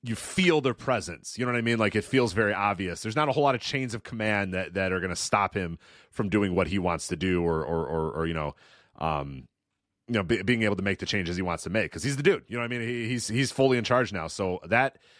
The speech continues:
that's got me very, very interested in, in, in, in what the changes will be and, and what will be obvious. And I think we'll talk about it again, uh, you know, again, more next week as we preview,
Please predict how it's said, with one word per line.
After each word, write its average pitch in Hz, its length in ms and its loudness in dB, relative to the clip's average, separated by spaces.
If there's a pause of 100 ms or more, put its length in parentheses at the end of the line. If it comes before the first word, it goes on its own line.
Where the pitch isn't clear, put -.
(140)
that's 147 240 0
got 139 160 0
me 135 80 -4
very, 107 440 -4
very 90 260 -2
interested 87 320 -2
in, 82 180 -6
in, 90 220 -6
in, 82 240 -8
in 80 320 -6 (160)
what 98 200 0 (120)
the 113 120 -4
changes 143 280 0
will 156 80 2
be 196 280 -2
and, 87 120 -4
and 92 200 -4
what 101 140 2
will 98 80 -2
be 98 100 0
obvious. 98 440 0
And 85 100 -8
I 85 60 -6
think 90 160 -10
we'll 90 60 -6
talk 85 180 -2
about 87 160 2
it 85 60 -2
again, 85 280 0 (460)
uh, 78 200 -2
you 87 80 0
know, 82 100 -2
again, 85 180 -2
more 82 160 -2
next 92 240 -2
week 80 180 -6
as 76 100 -4
we 78 100 -4
preview, 78 580 -2